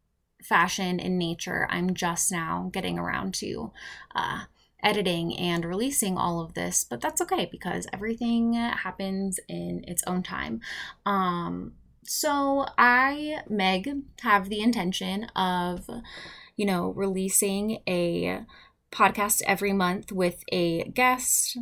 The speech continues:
Like I said, probably another low energy entrepreneur creative. Um, it will be another low energy entrepreneur or creative, um, most likely from the, you know, creative or the low energy entrepreneur Mighty Network,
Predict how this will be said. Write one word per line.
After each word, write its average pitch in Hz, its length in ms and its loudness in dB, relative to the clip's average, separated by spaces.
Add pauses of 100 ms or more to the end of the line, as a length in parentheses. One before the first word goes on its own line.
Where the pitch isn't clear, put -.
(120)
Like 175 140 -2
I 190 60 -2
said, 220 420 4
probably 208 560 -4
another 175 360 -2
low 175 200 -2
energy 170 280 -4
entrepreneur 170 600 -8
creative. 254 500 -4 (300)
Um, 180 340 -4
it - 120 -10
will 180 200 -2
be 180 280 -6 (120)
another 175 400 -4
low 170 220 -4
energy 175 500 -6
entrepreneur 170 540 -8 (100)
or 175 60 -8
creative, 170 400 -8 (380)
um, 185 320 2
most 202 200 -2
likely 214 300 -2
from 196 540 -2
the, 190 120 -8 (540)
you 185 80 -2
know, 180 360 -4
creative 175 600 -4 (140)
or 175 240 -4 (100)
the 175 200 -2
low 165 240 -2
energy 175 360 -2
entrepreneur 170 640 -4
Mighty 247 300 2
Network, 233 480 -2